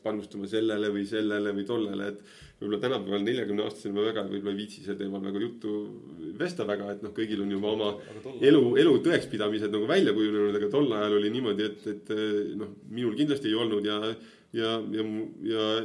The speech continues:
Speaker 1: enamik sellest ülejäänud B B S-i seltskonnast oli ka umbes sama vanad, eks ole. Siis oli seal igasuguseid, oli psühholoogia teemalisi, oli seal nagu, neid vestlusgruppe oli, oli,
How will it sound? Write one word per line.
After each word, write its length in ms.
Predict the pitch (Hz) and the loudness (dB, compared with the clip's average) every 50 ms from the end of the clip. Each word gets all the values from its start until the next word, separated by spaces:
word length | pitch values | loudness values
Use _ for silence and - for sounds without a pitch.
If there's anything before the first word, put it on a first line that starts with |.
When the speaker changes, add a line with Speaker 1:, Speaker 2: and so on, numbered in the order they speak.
| 101 101 | 0 0
Speaker 1:
enamik 320 | 127 123 110 110 113 - | 0 0 0 0 -2 -2
sellest 240 | - 117 107 - - | -4 -6 -6 -4 -4
ülejäänud 420 | 139 143 139 110 104 110 107 104 - - | -2 0 2 2 2 0 -2 -4 -4 -2
B 160 | 123 123 117 | 0 0 2
B 140 | 113 120 120 | 0 -2 -2
S-i 160 | - 104 98 | -4 -6 -4
seltskonnast 480 | 123 123 120 - - 107 107 107 - 120 | -4 -4 -4 -6 -6 -6 -6 -4 -2 -2
oli 80 | 127 131 | 0 0
ka 100 | 147 135 113 | 2 0 0
umbes 240 | 98 98 98 - - | 0 -4 -6 -4 -2
sama 160 | 110 104 98 98 | -2 -2 0 0
vanad, 320 | 107 107 101 98 - - - | 0 0 0 -2 -4 -8 -12
eks 160 | - - - 87 | -12 -10 -10 -10
ole. 100 | - - - - - - - - _ _ _ _ | -10 -10 -14 -18 -20 -20 -20 -20 _ _ _ _
Siis 160 | - 123 107 | -8 -4 0
oli 220 | 117 113 104 98 98 | 2 2 4 4 2
seal 220 | 92 101 95 95 95 95 95 92 92 90 90 | 0 -2 -4 -4 -2 -2 -4 -4 -6 -6 -6
igasuguseid, 640 | 98 104 110 101 98 95 104 101 98 95 98 101 95 | -4 -4 -2 -4 -4 -2 -2 -2 -2 -2 -4 -4 -6
oli 140 | 95 98 98 92 - | -4 -6 -6 -6 -8
psühholoogia 640 | - 104 98 - 104 98 104 113 120 113 104 98 101 101 | -10 -10 -8 -4 -2 0 2 2 4 4 2 2 2 2
teemalisi, 500 | 110 110 107 104 101 104 101 98 101 101 101 104 | 2 2 2 2 0 0 0 0 0 2 4 4
oli 140 | 104 104 104 101 | 4 4 2 -2
seal 160 | 107 101 98 98 98 98 98 98 | -2 -2 -2 -2 -2 -2 -2 -2
nagu, 220 | 101 101 98 104 101 101 - - - - - - - _ _ _ _ _ - _ - | -2 0 0 0 0 -2 -4 -12 -18 -20 -20 -20 -20 _ _ _ _ _ -20 _ -4
neid 160 | 123 120 120 | -2 -2 2
vestlusgruppe 640 | 127 165 170 170 - - - - 131 127 127 - 110 101 | 4 2 2 2 -2 -10 -6 -4 -4 -4 -2 0 2 2
oli, 160 | 101 104 104 104 104 104 | 4 4 4 4 4 4
oli, 240 | 104 104 104 101 | 2 2 0 0